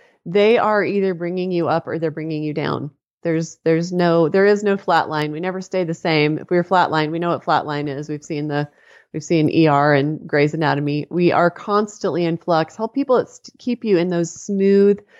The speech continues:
vibrations, those peaceful, loving, generous, compassionate vibrations.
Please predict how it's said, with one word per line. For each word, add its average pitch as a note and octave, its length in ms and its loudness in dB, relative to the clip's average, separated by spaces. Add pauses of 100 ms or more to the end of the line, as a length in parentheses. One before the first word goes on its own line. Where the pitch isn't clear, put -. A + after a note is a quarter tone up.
(240)
vibrations, E3+ 720 0
those D#3+ 340 0 (400)
peaceful, A3 760 0 (280)
loving, F3+ 720 0 (760)
generous, G3 880 -2 (120)
compassionate F#3 960 -6 (100)
vibrations. F3 680 -2